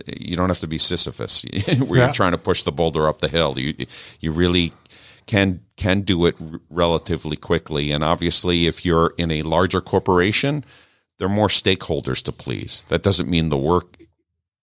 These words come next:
Speaker 1: needs to take longer. It just means that there are more stakeholders who you need buy-in from.
Speaker 2: And it's worth emphasizing, you have students that are doing this.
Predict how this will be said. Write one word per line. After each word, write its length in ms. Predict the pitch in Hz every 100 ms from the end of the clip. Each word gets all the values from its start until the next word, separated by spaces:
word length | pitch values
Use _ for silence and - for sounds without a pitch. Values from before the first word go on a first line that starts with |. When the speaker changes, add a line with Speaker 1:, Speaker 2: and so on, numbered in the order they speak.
| _
Speaker 1:
needs 300 | 78 71 -
to 80 | -
take 260 | 76 73
longer. 360 | 78 71 69 76
It 100 | 69
just 220 | 69 -
means 280 | 71 71 67
that 200 | - -
there 100 | 73
are 40 |
more 120 | 71 67
stakeholders 720 | - 71 69 69 65 69 -
who 80 | 73
you 160 | 65
need 240 | 65 67 58
buy-in 360 | 65 64 62
from. 280 | 60 58 57 - - - -
Speaker 2:
And 140 | 139
it's 120 | 127
worth 180 | 151 123
emphasizing, 640 | 123 127 - 110 101 104
you 100 | 127
have 100 | 113
students 420 | - - 160 127 -
that 80 | 95
are 80 |
doing 300 | 92 101 90 82
this. 340 | 92 - -